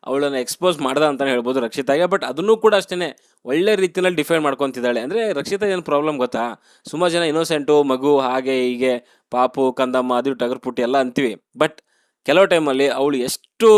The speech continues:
ಡ್ರಾಮಾ ಮಾಡ್ತಾಳೆ ಅಂತಂದ್ರೆ ಮಾಡಿರೋ ತಪ್ಪನ್ನ ಒಪ್ಕೊಳ್ಳೋದೇ ಇಲ್ಲ. ಆಮೇಲೆ ಪ್ರೊವೋಕಿಂಗ್ ಕೂಡ ಸ್ವಲ್ಪ ಜಾಸ್ತಿನೇ ಮಾಡ್ತಾಳೆ. ಓಕೆ,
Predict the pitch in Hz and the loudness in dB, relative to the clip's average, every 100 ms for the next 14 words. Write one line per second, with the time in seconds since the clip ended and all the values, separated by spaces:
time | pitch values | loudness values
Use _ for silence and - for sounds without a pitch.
0 | 196 175 147 123 135 165 170 156 151 147 | 6 4 2 2 2 2 0 -2 0 0
1 | 139 120 117 123 151 147 123 156 175 165 | 0 -4 -2 0 0 -2 -4 -2 -2 -2
2 | 151 - 160 139 117 - 170 170 160 151 | -4 -4 -2 -2 -4 -2 0 2 2 0
3 | 143 165 202 202 _ _ - 147 190 202 | 0 -2 -4 -6 _ _ -2 2 2 0
4 | 202 196 196 196 190 175 160 170 127 135 | -4 -6 -2 0 0 -4 -2 -2 -2 -6
5 | - 165 147 123 139 135 110 98 113 151 | -6 -6 -4 -4 -2 -4 -4 -8 -4 -4
6 | 110 | -4